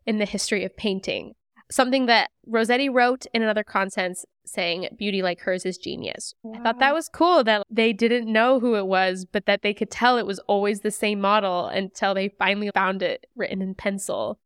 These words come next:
Speaker 1: in a sketch.
Speaker 2: That's
Speaker 1: That's
Speaker 2: so
Speaker 1: so
Speaker 2: funny.
Speaker 1: cool to figure that out. And so, yeah, it's Miss Muriel Foster.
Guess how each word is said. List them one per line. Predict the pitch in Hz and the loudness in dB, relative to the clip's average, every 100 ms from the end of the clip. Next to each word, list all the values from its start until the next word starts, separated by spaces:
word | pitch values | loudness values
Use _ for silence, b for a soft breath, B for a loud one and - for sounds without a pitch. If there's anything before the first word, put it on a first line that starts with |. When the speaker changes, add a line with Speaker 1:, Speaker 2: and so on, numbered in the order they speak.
| _ _ _ _ | _ _ _ _
Speaker 1:
in | 208 | -2
a | 185 | -2
sketch. | - 190 110 - - - | -2 -2 -2 -6 -8 -4
Speaker 2:
That's | 269 247 262 | -6 -6 2
Speaker 1:
That's | 233 226 214 | 2 2 2
Speaker 2:
so | 254 | 2
Speaker 1:
so | 240 | 0
Speaker 2:
funny. | 220 | 2
Speaker 1:
cool | 269 240 | 4 4
to | 214 - | -2 -4
figure | 226 196 202 | -4 0 0
that | 190 190 | 2 2
out. | 196 170 - - - | 2 0 -4 -10 -12
And | 196 185 180 185 | -8 -6 -6 -4
so, | 247 | -2
yeah, | 330 330 226 | 0 -2 -6
it's | 226 214 | -6 -2
Miss | 220 - | -4 -2
Muriel | 226 233 240 | 0 2 0
Foster. | 240 262 302 - - | 0 0 0 -2 -8